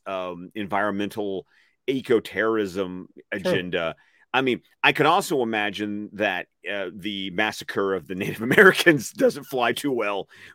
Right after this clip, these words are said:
Speaker 1: with Ra's either, because, you know, there
Speaker 2: Mm-hmm.
Speaker 1: was the massacre. I mean, there was basically a, a, you know, almost a genocide of the Native Americans,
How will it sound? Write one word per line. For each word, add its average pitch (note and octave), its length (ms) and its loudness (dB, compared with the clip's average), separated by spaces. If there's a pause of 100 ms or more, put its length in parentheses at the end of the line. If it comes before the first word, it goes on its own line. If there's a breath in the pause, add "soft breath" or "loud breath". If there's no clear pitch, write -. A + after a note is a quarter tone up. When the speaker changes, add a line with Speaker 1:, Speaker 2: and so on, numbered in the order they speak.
(100)
Speaker 1:
with C#3 320 8
Ra's A2+ 480 0 (320 soft breath)
either, D#3 320 0
because, G#2+ 340 -4
you A#2+ 80 -2
know, A2 60 2
there G#2+ 160 2
Speaker 2:
Mm-hmm. G2+ 100 -6
Speaker 1:
was C#3+ 280 0
the A2 100 -6
massacre. G#2+ 440 -6
I A2 40 -6
mean, F#2+ 200 -6 (400 soft breath)
there A#2+ 140 0
was A2+ 120 0
basically A2+ 400 -2
a, G2+ 120 -2
a, G2+ 380 -6
you A2 120 -8
know, G2 100 -6
almost G#2+ 300 -8
a F2+ 40 -14
genocide A#2 640 -4
of G2+ 80 -8
the F#2 60 -12
Native G2+ 220 -6
Americans, E2 600 -8